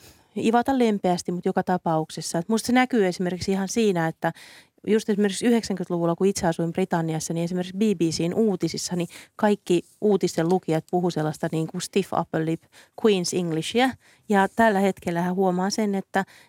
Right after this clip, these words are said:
ja se on kannustettavaa, että jos ihminen on kotoisin Pohjois-Englannista, se kuuluu hänen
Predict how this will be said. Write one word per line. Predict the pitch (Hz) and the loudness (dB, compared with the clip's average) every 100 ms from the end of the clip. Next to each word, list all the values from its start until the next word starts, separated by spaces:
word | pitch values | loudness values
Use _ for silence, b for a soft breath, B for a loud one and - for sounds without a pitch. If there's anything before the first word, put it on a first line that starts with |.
| b | b
ja | 190 185 | -2 0
se | 220 | 2
on | |
kannustettavaa, | 214 311 226 180 - 160 - 170 170 170 | 2 2 2 0 -4 -6 -4 -2 0 0
että | 170 - | 0 0
jos | 190 202 - - | 0 0 -4 -4
ihminen | 226 208 208 208 | -2 0 -2 -2
on | 208 | -2
kotoisin | 208 214 214 214 233 208 - | -4 -2 -2 0 -2 -2 0
Pohjois-Englannista, | 247 226 220 226 226 220 220 - 226 | 2 2 0 -2 -2 -2 -4 -4 -8
se | 233 | -6
kuuluu | 285 269 226 196 | -2 0 2 2
hänen | 190 175 175 | 0 0 -2